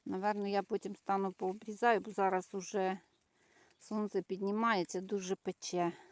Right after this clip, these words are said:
Ну, що ви хочете, жнива починаються. Ці листочки повідрізаю, почищу, полишаю молоденькі. От, і вона буде далі рости, плодоносити.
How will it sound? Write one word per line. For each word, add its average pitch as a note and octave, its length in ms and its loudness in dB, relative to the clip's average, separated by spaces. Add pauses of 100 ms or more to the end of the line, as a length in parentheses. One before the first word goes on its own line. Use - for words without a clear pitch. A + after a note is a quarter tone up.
(300)
Ну, D#4 100 2
що A#3+ 160 -2
ви F#3 120 2
хочете, - 360 -4
жнива C4+ 340 0
починаються. - 840 -2 (840)
Ці A3 180 0
листочки G#3 680 0 (200)
повідрізаю, G3 1080 4 (1400)
почищу, F#3 1200 2
полишаю G3 560 4
молоденькі. F3+ 960 2 (1800)
От, B3+ 300 -2 (440)
і B3 120 -10
вона G#3+ 320 -4
буде G#3+ 300 -6
далі G3 440 0 (180)
рости, G3 600 -6 (340)
плодоносити. F3 960 -2